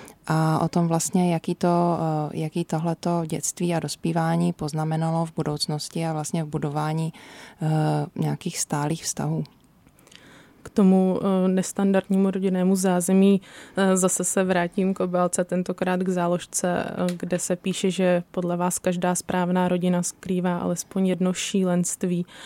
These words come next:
Speaker 2: eh, což, eh, působí depresivně i sympaticky
Speaker 1: Mhm.
Speaker 2: zároveň, troufla bych si tvrdit. Eh, prozradíme, eh, našim posluchačům ty, eh, druhy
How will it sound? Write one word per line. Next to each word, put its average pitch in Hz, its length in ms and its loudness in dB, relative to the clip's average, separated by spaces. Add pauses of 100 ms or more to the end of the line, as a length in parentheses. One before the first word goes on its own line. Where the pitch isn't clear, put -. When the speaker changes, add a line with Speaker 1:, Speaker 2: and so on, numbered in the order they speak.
(380)
Speaker 2:
eh, 202 40 6 (260)
což, - 440 -6
eh, 175 320 2 (240)
působí 180 380 -2
depresivně 180 560 0
i 180 60 0
sympaticky 156 580 -2
Speaker 1:
Mhm. 196 80 6
Speaker 2:
zároveň, 180 400 4
troufla 185 340 -4
bych 180 160 -2
si - 120 -4
tvrdit. 180 420 -2 (440)
Eh, 190 40 4 (280)
prozradíme, 180 920 2
eh, 185 140 -2
našim 180 340 0
posluchačům 185 760 -2
ty, 185 360 0
eh, 185 160 0
druhy 185 560 0